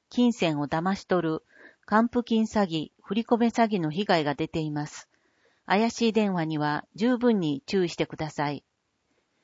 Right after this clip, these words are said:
不審電話の主な内容。市役所の保健医療課や介護保険課の実在しない職員を装う、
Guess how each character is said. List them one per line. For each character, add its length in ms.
不 120
審 300
電 200
話 140
の 240
主 260
な 140
内 280
容。 320
市 160
役 220
所 160
の 240
保 160
健 360
医 80
療 200
課 160
や 260
介 220
護 140
保 80
険 260
課 160
の 380
実 280
在 200
し 180
な 140
い 60
職 360
員 140
を 80
装 520
う、 40